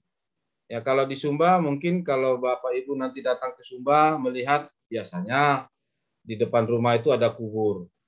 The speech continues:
Itu artinya filosofi di Sumba ini bahwa yang meninggal itu ya ada penghormatan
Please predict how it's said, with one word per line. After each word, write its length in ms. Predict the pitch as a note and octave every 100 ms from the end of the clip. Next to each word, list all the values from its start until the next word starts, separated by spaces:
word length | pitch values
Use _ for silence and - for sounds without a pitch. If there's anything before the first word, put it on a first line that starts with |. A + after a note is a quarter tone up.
| _
Itu 480 | - C#3 A3 A3 -
artinya 400 | B2+ - D#3+ G3+
filosofi 560 | - D#3+ D3 D3 C#3+ C#3
di 140 | C#3
Sumba 340 | D3 C#3+ C#3
ini 320 | C#3+ G#3 C4+ B3+ _ _ _ _ -
bahwa 640 | B2 C3+ D3 D#3+ - - - _ _ D3+
yang 320 | D#3 D3+ D3+
meninggal 420 | D#3 D#3 D#3 D#3
itu 480 | E3 G#3+ D#4 F#4 - _ _ _ _
ya 480 | D3+ D3+ C#3+ C3+ - _ _ _ _ _
ada 560 | F3 F#3 F3 E3+ - - D3+
penghormatan 800 | D3 D3+ D3 D3 D3 A#3 A3